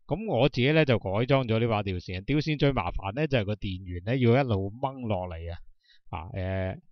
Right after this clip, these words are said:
噉你要搵啲夾夾住嗰條線啦，一路走落嚟啦，噉啊，開關又麻煩。噉所以呢，我自己改裝咗呢，就係，呃，加咗一嚿，呃，一塊鋰電池喺度啦。噉鋰電池呢，就好過，呃，行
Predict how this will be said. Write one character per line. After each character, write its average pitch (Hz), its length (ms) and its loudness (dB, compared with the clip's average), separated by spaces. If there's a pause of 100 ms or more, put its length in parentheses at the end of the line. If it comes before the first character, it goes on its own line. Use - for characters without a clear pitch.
(140)
噉 135 200 0
你 131 80 6
要 117 80 4
搵 113 140 4
啲 135 120 2
夾 110 220 0
夾 98 360 0
住 95 340 0
嗰 120 60 4
條 120 100 4
線 104 280 -2
啦， 120 160 0
一 123 60 2
路 104 160 2
走 101 120 -6 (120)
落 110 160 2
嚟 90 180 -4
啦， 113 260 0
噉 110 200 -2
啊， 104 60 4
開 131 220 6
關 123 240 4
又 101 140 -2
麻 85 120 -12
煩。 - 840 -8
噉 208 60 0
所 208 120 10
以 180 40 12
呢， 175 120 8
我 127 160 6
自 - 100 2
己 127 120 6
改 107 260 2
裝 123 260 6
咗 101 200 2
呢， 120 140 4
就 107 120 0
係， 90 360 0
呃， 90 220 -4 (920)
加 143 220 4
咗 120 100 4 (160)
一 143 60 -2 (160)
嚿， 92 320 2
呃， 98 280 2
一 143 100 2
塊 120 240 8
鋰 101 200 2
電 95 260 -2
池 - 80 -6 (140)
喺 101 300 -2
度 95 220 0
啦。 117 180 0
噉 135 80 -8
鋰 139 160 6
電 123 180 4
池 104 200 0
呢， 135 120 4
就 131 120 6
好 113 180 6
過， 113 360 6
呃， 98 220 0
行 90 120 -8